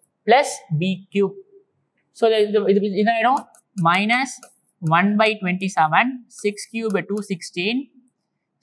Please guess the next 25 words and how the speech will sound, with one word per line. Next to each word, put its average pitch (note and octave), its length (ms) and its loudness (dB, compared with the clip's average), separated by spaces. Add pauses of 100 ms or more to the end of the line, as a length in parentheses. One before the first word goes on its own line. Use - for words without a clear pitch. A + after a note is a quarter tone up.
(160)
uh, F#3+ 140 2 (100)
six G#3 220 -4
square B3 280 -2
thirty-six, A3 480 -4 (720)
thirty-six A#3 500 0
into A3 220 -4
three, B3+ 180 0 (1200)
one G#3 120 2
hundred G#3 240 0
and F#3 80 -2
eight. F#3 240 -2 (600)
So, G3 220 -4
plus B3 220 2 (200)
one G3+ 140 2
hundred G#3 260 0
and F#3+ 100 -2 (100)
eight F#3 140 -6 (240)
I, - 20 -2 (760)
இவன் B3+ 200 2 (140)
ஐ - 20 -2 (220)
ஸ்கொயர் A#3+ 400 -2 (380)
மைனஸ் A3+ 400 0
ஒன்னா G#3 160 -2 (120)
போயிடுவான். D#3 340 -2 (560)
So, G#3 80 -4